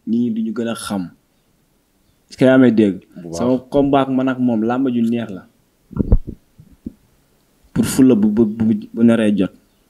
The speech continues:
Speaker 1: Làmb ju neex la. Si boo condition laa lay jox de, man li may wax du ma si teggi dara. Si boo taxee dëggal sa bopp.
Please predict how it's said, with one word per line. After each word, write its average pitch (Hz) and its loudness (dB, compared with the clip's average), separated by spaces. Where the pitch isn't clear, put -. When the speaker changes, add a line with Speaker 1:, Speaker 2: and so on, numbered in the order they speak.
Speaker 1:
Làmb 143 4
ju 139 6
neex 131 6
la. 98 -4
Si - -4
boo 131 4
condition 165 2
laa 139 4
lay 131 4
jox 127 4
de, 101 2
man 120 4
li 120 -6
may 147 2
wax 135 4
du 127 -6
ma 131 -6
si 127 -12
teggi 113 4
dara. 104 -8
Si 123 -10
boo 135 0
taxee 131 -8
dëggal 117 2
sa 113 -12
bopp. 101 -12